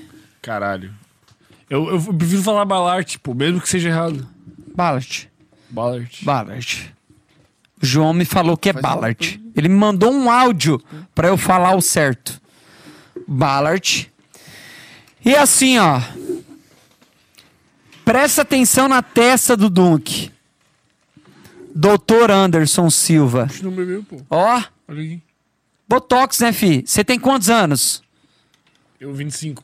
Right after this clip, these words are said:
Speaker 2: Cê tem quanto?
Speaker 3: Vinte e dois.
Speaker 2: Faz assim com a testa. Faz assim. Tá na hora de fazer um Botox.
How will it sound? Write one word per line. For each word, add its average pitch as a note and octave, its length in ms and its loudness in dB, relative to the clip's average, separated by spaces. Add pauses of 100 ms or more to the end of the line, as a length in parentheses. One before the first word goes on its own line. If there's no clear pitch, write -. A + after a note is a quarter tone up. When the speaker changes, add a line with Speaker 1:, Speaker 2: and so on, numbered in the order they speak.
(160)
Speaker 2:
Cê - 200 -4
tem F3+ 160 -2
quanto? D#3+ 420 -2 (300)
Speaker 3:
Vinte C3 220 -10
e C#3+ 40 -8
dois. A#2 380 -8 (880)
Speaker 2:
Faz G3 300 -2
assim F#3 360 0
com - 80 -4
a D#3+ 40 -4
testa. D3+ 460 -6
Faz F3+ 240 -4
assim. D#3+ 340 -4 (1700)
Tá D3+ 120 -2
na D#3 140 0
hora D#3+ 220 4
de D3 100 -6
fazer E3+ 240 0
um F3 80 0
Botox. D3+ 720 -6